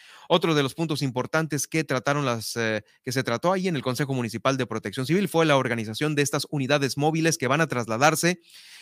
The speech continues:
a estas zonas. Son unidades móviles que van a trasladar a los habitantes de estas zonas de alto riesgo a los refugios temporales establecidos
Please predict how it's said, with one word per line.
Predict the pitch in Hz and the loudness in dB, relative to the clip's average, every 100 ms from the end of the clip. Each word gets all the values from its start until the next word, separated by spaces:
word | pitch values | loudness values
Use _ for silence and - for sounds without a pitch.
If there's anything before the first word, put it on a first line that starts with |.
| - - | -20 -4
a | 151 151 156 - | 4 6 6 4
estas | 185 190 151 | -2 0 0
zonas. | 190 202 220 - - _ _ _ _ _ _ _ | 2 4 2 0 -6 _ _ _ _ _ _ _
Son | - 185 190 | 0 0 2
unidades | 185 160 160 175 143 | 0 0 2 0 -2
móviles | 143 180 185 185 190 - | 0 0 0 0 0 -2
que | - 156 165 175 175 | -4 0 2 2 0
van | 143 165 175 | 0 0 0
a | 165 | -4
trasladar | 135 113 120 151 160 165 _ _ _ _ _ _ _ _ _ _ _ _ _ _ _ _ _ _ - | -4 -4 -2 -2 -2 -4 _ _ _ _ _ _ _ _ _ _ _ _ _ _ _ _ _ _ 2
a | 160 | 4
los | 156 151 | 6 4
habitantes | 151 143 143 214 202 | 2 0 2 0 0
de | 165 | -2
estas | 160 147 | -2 -2
zonas | 156 147 | -2 0
de | 135 | 0
alto | 143 131 | 0 -2
riesgo | 113 127 139 175 - - | -2 -2 0 -2 -2 0
a | 147 | 2
los | 151 143 135 | 2 2 0
refugios | 127 131 202 185 170 | -4 -4 -4 -4 -2
temporales | 139 123 127 165 135 | -4 -2 -2 0 -2
establecidos | 123 120 110 110 151 160 - | -2 -2 -2 -2 0 0 -2